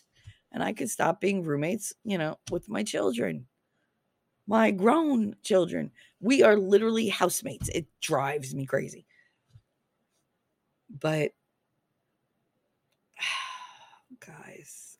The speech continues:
I just, I know that I've had a lot of growth in four months. I know that. But then for it to just drop off like that,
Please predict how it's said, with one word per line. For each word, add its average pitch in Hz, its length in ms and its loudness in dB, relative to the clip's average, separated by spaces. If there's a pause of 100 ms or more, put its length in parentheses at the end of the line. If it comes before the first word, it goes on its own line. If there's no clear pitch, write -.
(140)
I 92 220 -14
just, - 380 -20 (3000)
I 214 140 2
know 214 680 0
that 220 140 0
I've 202 200 0
had 180 500 -4 (420)
a 170 80 -6
lot 156 460 -4
of 151 160 -10
growth - 500 -4 (460)
in 139 160 -8
four 127 260 -6
months. - 420 -12 (260)
I 117 80 -8
know 160 380 0
that. - 260 -8 (2250)
But 175 240 -4
then 202 220 6
for 233 200 2
it 254 140 2
to 226 100 -6
just 175 340 -4
drop 151 420 0
off 147 360 2
like 120 280 -12
that, - 300 -8